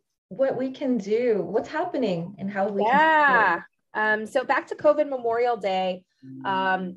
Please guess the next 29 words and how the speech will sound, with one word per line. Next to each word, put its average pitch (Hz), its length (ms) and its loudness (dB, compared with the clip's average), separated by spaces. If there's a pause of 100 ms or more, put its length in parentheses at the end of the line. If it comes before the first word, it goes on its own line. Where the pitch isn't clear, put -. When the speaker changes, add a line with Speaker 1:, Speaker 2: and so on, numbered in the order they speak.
Speaker 2:
this 220 180 -4
is, 226 160 0 (240)
this 269 160 4
is 294 120 -4
important 247 560 0
to 240 80 0
all 202 280 2
of 196 140 2
us. 190 480 -2 (400)
If 226 60 -14
you 185 40 -18
care 247 280 2
about 233 280 0
public 214 280 -4
health, 202 400 -2 (140)
you 185 60 -14
should - 100 -18
care 220 180 0
about 202 260 0
covid 190 560 0
Memorial 180 520 -2
Day, 170 440 -2
because 180 540 -6
it 180 180 -4
will 170 180 -6
be 190 460 -6 (520)
the 233 600 -2 (100)
thing 196 320 -2
that 185 180 -4